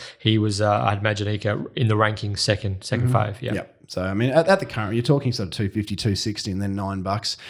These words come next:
Speaker 2: You can easily sort of have your, it's the type of thing you can have your eight and a half. You're betting ten units, have eight, eight and a half units last of the line and one and a half on Maginica to make sure you don't lose on the race. Take a little bit of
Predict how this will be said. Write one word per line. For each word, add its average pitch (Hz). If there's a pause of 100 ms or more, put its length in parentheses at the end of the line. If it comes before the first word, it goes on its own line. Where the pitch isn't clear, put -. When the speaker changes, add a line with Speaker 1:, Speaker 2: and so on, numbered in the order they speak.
(340)
Speaker 2:
You 151
can 160
easily 135
sort 127
of 120
have 127
your, 123 (280)
it's 127
the 131
type 139
of 95
thing 101
you 95
can 101
have 98
your 82
eight 92
and 90
a -
half. 101
You're 107
betting 92
ten 92
units, 95
have 95
eight, 95
eight 98
and 87
a 92
half 101
units 95
last 101
of 104
the 92
line 98
and 98
one 98
and 95
a 92
half 95
on 95 (380)
Maginica 135
to 139
make 139
sure 143
you 139
don't 143
lose 147
on 151
the 151
race. 151 (140)
Take 143
a -
little 139
bit 143
of 127